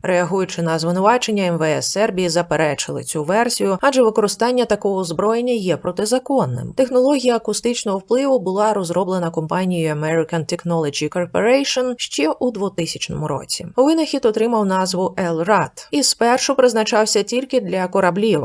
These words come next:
адже у відкритому морі майже немає перешкод, які відбивали б акустичні хвилі. Згодом гармата вийшла на сушу, а поліціянти і військові, що мали працювати з цією зброєю, отримали спеціальні засоби особистого захисту.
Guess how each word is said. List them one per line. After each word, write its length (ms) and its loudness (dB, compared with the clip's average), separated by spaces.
адже 360 -2
у 240 -2
відкритому 540 0
морі 280 6
майже 320 0
немає 320 0
перешкод, 580 2
які 260 -4
відбивали 500 -2
б 80 -6
акустичні 520 -4
хвилі. 500 -4
Згодом 400 4
гармата 440 0
вийшла 380 -2
на 140 2
сушу, 540 0
а 80 2
поліціянти 840 0
і 40 -2
військові, 540 2
що 200 -6
мали 200 0
працювати 560 -2
з 60 -6
цією 340 -2
зброєю, 500 4
отримали 440 0
спеціальні 600 -2
засоби 540 -4
особистого 600 -6
захисту. 520 -8